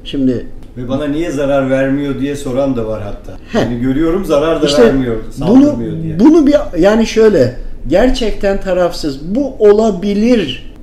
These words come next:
Speaker 1: ihtimalini düşünseler, hani kabul ederlerse bir problemi yok, sonuca gidebilirler. Ama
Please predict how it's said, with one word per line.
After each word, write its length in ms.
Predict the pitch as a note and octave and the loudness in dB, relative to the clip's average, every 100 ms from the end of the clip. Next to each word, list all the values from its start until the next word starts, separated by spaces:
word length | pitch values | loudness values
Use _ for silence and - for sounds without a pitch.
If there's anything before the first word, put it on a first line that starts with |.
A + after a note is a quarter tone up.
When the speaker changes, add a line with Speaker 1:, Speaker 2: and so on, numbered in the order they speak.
| - | 0
Speaker 1:
ihtimalini 1080 | B3 C4 - C4+ A3+ G3+ G3 F#3+ F#3+ F3 C3 - | 2 2 0 0 4 4 4 4 0 0 0 -2
düşünseler, 800 | C4+ - C4+ A#3+ E3+ C3 B2+ - - - - | -2 0 0 0 0 0 0 -4 -12 -14 -8
hani 180 | G3+ - - - - | -8 -8 -12 -16 -16
kabul 280 | - E3+ A3+ | -4 -2 0
ederlerse 560 | B3 B3 A#3+ B3+ B3+ A#3 | 2 2 2 0 0 -6
bir 40 | |
problemi 540 | G#3+ A3+ A3 A3+ A#3 B3 | -4 -2 0 0 -2 -2
yok, 160 | B3 | -4
sonuca 340 | - G3+ G3+ G#3 | -2 -2 0 -2
gidebilirler. 720 | F#3 F3+ E3+ E3 C3+ G2 - - - - - | -2 -2 -2 -2 -2 -2 -6 -14 -16 -14 -4
Ama 320 | D#3 A3 | 0 0